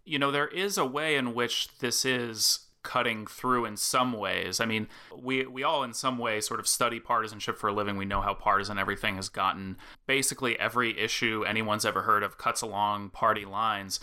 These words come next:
But still, uh, y-, you know, polls about this issue, for example, that ask, you know, "Are you more worried that governors are gonna lift restrictions too quickly and, uh, risk public health, or are you worried that they're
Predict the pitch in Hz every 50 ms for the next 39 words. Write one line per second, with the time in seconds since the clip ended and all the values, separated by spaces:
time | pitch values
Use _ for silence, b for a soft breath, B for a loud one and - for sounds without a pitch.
0 | B B B B B B B B - 139 139 139 - - - _ - - - -
1 | - - 160 170 190 180 156 131 - - - - 135 123 117 101 113 - 131 123
2 | 143 143 135 139 135 - - _ - - 175 175 185 - 165 - 135 135 139 135
3 | - 123 113 - - - 135 131 - - 110 98 92 - 117 113 107 110 117 120
4 | 113 120 113 - 113 - - - 104 104 107 107 104 107 - - - - - _
5 | - - 110 107 104 101 - - 113 120 127 123 123 123 123 120 120 120 120 -
6 | - 113 123 127 131 135 131 120 113 120 123 127 123 120 120 120 117 - - 107
7 | 101 - - - 120 117 123 117 113 - 117 107 110 95 95 98 117 123 - -
8 | 120 - - - 123 - - - 117 107 - - - - 117 107 - - 147 156
9 | - - 160 160 160 160 160 160 170 - - - _ _ _ - 113 113 110 107
10 | 104 104 104 104 101 101 - - - - - - _ - - 110 104 101 98 98
11 | 101 - 113 120 117 - - - - 123 113 107 95 - - 139 143 139 143 135
12 | - - - 131 127 135 139 135 131 127 127 113 120 113 113 113 110 107 110 110
13 | 104 101 - - 107 107 104 101 101 101